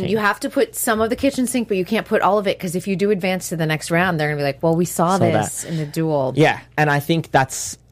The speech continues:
Speaker 1: that, that could go as advice to people that are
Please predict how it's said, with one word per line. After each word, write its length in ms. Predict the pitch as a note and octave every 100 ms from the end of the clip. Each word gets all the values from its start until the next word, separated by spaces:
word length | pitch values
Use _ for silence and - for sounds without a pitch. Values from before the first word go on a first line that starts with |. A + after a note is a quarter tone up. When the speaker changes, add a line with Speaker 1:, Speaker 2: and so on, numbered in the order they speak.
| _
Speaker 1:
that, 380 | C3 B2 B2+ - - _ - - _ B2+
that 320 | C#3+ C3+ -
could 160 | D3 C3
go 340 | C3 B2+ A#2+ -
as 160 | B2
advice 400 | A#2+ A2 A2+ A2+ -
to 120 | A#2
people 300 | B2 A2+ A2+
that 400 | G#2 D#2+ - -
are 300 | A2+ G2+